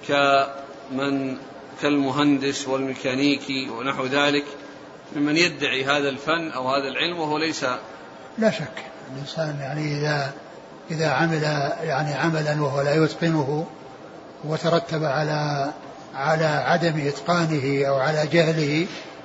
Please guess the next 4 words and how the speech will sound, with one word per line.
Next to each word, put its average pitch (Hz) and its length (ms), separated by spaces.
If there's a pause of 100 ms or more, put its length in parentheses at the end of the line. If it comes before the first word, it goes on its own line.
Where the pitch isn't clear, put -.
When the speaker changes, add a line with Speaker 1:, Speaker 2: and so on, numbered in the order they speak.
(100)
Speaker 2:
ضرر 175 280
فإنه 233 420
يضمن. 165 280 (2000)
Speaker 1:
يقول: 156 400